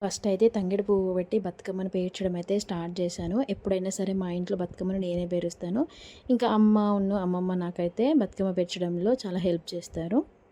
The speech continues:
ఇక బతుకమ్మను పేర్చేటప్పుడు అంతా నాకు ఒకటే టెన్షన్, ఎలా వస్తుందో ఏమో అని. ఇంకా పువ్వులు కూడా ఎక్కువ లేవు కదా, ఇంకా గునుగు and ఇంకా పట్టుకుచ్చు కూడా తక్కువే ఉన్నాయి కదా, ఎలా వస్తుందో అనేసి అదొక టెన్షన్ అయిపోయింది.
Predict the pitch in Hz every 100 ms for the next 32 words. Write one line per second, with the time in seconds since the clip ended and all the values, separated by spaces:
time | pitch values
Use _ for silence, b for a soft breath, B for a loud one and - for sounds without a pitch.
0 | _ _ _ _ _ - 202 190 185 -
1 | 214 208 196 190 196 190 185 180 175 202
2 | 180 170 175 190 190 170 170 175 170 247
3 | B B B - 196 190 185 - 190 180
4 | 185 190 180 175 170 175 170 170 160 202
5 | 202 185 185 190 196 185 180 175 190 180
6 | 170 170 175 170 175 175 175 175 175 170
7 | 170 175 180 B B B - 175 170 175
8 | 175 175 175 185 196 185 175 175 165 -
9 | 185 180 175 175 170 175 170 175 170 170
10 | 170 165 - 170 165 170 170 175 165 170
11 | 196 170 170 170 165 170 165 - 175 165
12 | 165 165 160 160